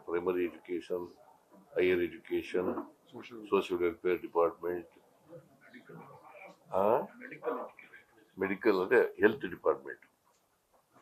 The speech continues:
Speaker 1: ಮೆಡಿಕಲ್ ಎಜು-, ಆಮೇಲೆ ಮೆಡಿಕಲ್ ಎಜುಕೇಶನ್ ಡಿಪಾರ್ಟ್ಮೆಂಟ್, ಇವರೆಲ್ಲರೂ ಕೂಡ ಸದಸ್ಯರಾಗಿರ್ತಾರೆ.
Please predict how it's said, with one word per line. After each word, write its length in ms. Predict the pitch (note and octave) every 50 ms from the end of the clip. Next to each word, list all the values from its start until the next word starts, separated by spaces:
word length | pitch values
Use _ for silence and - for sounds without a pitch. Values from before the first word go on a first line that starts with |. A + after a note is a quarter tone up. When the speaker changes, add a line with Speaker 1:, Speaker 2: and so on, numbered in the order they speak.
| - - - - - - F2
Speaker 1:
ಮೆಡಿಕಲ್ 320 | F#2 F#2 G2 - A2 G#2 G2
ಎಜು-, 380 | F2 E2+ D#2+ - - _ - F2+
ಆಮೇಲೆ 300 | F2+ F2 E2+ D#2+ D#2+ D#2 D#2 D#2 D2 - - -
ಮೆಡಿಕಲ್ 420 | E2 E2+ F2 E2+ - - G2 F#2 F2 E2+ D#2+ - - - _ _ _ - - F2
ಎಜುಕೇಶನ್ 560 | E2 F2 F2 - - G2 F#2 - - F2+ D#2+ D#2
ಡಿಪಾರ್ಟ್ಮೆಂಟ್, 540 | D2 - D2+ D2 C#2 - - B1+ A#1+ - - _ _ _ - - - - _ _ _ _ _ _ _ _ _ _ _ _ _ _ _ _ _ _ _ _ _ _ _ _ _ - -
ಇವರೆಲ್ಲರೂ 360 | F#2+ F2+ F#2 F#2 F#2+ G#2+ A2
ಕೂಡ 160 | G2 G#2 G2+ G#2 G2+ -
ಸದಸ್ಯರಾಗಿರ್ತಾರೆ. 920 | F#2 E2+ G2 F#2+ - - F#2 F#2 E2+ D2 D2+ C2+ - - - C#2 C#2 D#2